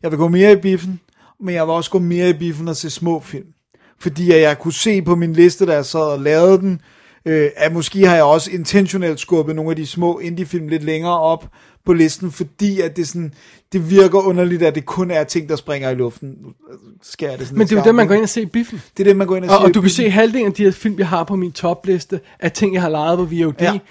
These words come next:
Speaker 2: fordi det er der, de kommer. Det er der, de har premiere.
Speaker 1: Men det er sådan, men hvor jeg bare tænker, at nogle af de film vil jeg måske også have nyt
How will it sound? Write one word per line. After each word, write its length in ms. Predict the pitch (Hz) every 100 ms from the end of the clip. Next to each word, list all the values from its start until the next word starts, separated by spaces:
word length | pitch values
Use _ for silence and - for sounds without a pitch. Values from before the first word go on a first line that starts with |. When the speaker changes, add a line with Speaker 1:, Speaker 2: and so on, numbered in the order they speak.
| -
Speaker 2:
fordi 180 | 180 170
det 60 |
er 40 | 151 180
der, 60 |
de 60 | 165
kommer. 300 | - 202 190
Det 80 | 165
er 100 | 208
der, 40 |
de 100 | 202
har 80 | 190
premiere. 400 | - 175 175 214
Speaker 1:
Men 140 | 170
det 60 | 180
er 40 |
sådan, 160 | 180 196
men 140 | 180
hvor 200 | 170 175
jeg 120 | 170 151
bare 180 | 160 160
tænker, 360 | - 190 190
at 200 | 185 165
nogle 200 | 170 175
af 60 | 185
de 180 | - 175
film 340 | - 190 160
vil 100 | 160
jeg 140 | 160 156
måske 320 | 147 180 160
også 180 | 151 170
have 120 | 170
nyt 280 | 165 180